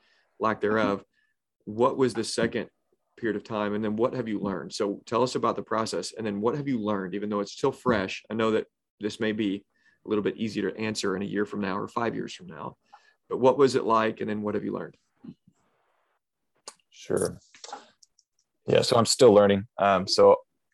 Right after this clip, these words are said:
Speaker 2: I'll, like you said, be able to add to that list as, as time goes on and as, um, continued, even healing goes on. I, I feel like we bounced back pretty well already, but, um,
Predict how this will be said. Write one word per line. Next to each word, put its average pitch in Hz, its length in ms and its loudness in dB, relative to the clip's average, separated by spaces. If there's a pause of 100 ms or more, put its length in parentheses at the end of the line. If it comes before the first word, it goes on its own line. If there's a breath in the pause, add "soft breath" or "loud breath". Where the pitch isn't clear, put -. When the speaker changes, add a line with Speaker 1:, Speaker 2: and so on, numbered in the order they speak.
(100)
Speaker 2:
I'll, 104 340 4 (100)
like 107 180 -2
you - 60 -10
said, 95 260 -2
be 98 80 -4
able 95 120 -4
to - 100 -4
add 95 180 0
to 85 80 -10
that 95 180 -4
list 101 300 0
as, 98 280 -16
as 98 120 -2
time 92 260 -2
goes 92 220 0
on 95 280 2
and 90 160 -6
as, 92 200 -12 (580 loud breath)
um, - 260 0 (120)
continued, 104 840 6 (420)
even 104 220 4
healing 101 540 4
goes 92 220 -2
on. 95 140 -4
I, 92 220 -2 (100)
I - 120 -4
feel 101 80 4
like 92 160 4
we 92 80 -4
bounced 90 360 -6
back 92 160 -2 (320)
pretty 98 160 -2
well 98 200 4
already, 95 360 -2
but, - 200 -2 (540 loud breath)
um, 71 360 0